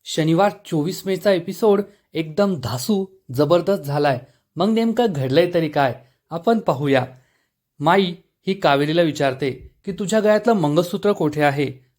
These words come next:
आता माला काय उत्तर द्यायचं हाच प्रश्न कावेरीला पडतो आणि ती गप्प बसते.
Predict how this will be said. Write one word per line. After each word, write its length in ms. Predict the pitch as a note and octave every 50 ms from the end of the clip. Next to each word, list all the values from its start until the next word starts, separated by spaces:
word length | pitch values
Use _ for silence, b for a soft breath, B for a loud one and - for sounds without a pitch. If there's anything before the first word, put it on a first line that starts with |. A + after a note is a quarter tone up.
| _
आता 220 | - C#3 C#3 D#3 D#3+
माला 340 | D3 C#3 C3+ C3+ C#3 D#3 D#3
काय 180 | D#3 E3+ E3+
उत्तर 240 | E3 C#3 C#3 - D3
द्यायचं 460 | C#3+ D#3+ G3 G#3 G#3 - D#3 D#3+ F3+ F3 B B B B _
हाच 240 | - E3 F#3 F#3 -
प्रश्न 300 | - F#3+ F#3 - G3+ G3+
कावेरीला 460 | G3+ E3 D3 C#3 C#3 C#3 C#3+ D3 D3
पडतो 540 | C#3+ D3+ C#3 C3 - D3+ C3+ B2 B2 b b b b b -
आणि 140 | C#3 C3+
ती 360 | B2+ B2+ G#3+ G3 F3+ F#3 b b b b b _ D3 C3+
गप्प 240 | D#3 D#3 D#3 - G3
बसते. 680 | F#3 D#3+ E3 D#3 - - E3 C#3+ B2+ B2+ - _ _